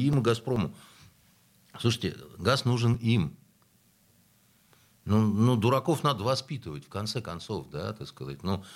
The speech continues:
если человек вот чего-то хочет – он должен по-настоящему добиваться исполнения своей мечты.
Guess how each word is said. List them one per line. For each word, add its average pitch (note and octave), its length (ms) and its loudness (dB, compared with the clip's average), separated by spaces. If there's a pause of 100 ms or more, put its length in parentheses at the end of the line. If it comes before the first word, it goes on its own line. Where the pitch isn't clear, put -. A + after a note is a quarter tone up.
(260)
если D3+ 280 2
человек C#3+ 600 2
вот A2 220 -6
чего-то D#3 380 2
хочет – - 480 -2 (840)
он G2+ 140 -2
должен E3+ 360 4
по-настоящему D3 720 0
добиваться B2+ 580 0
исполнения A#2+ 640 0
своей A#2 420 2
мечты. G2+ 560 2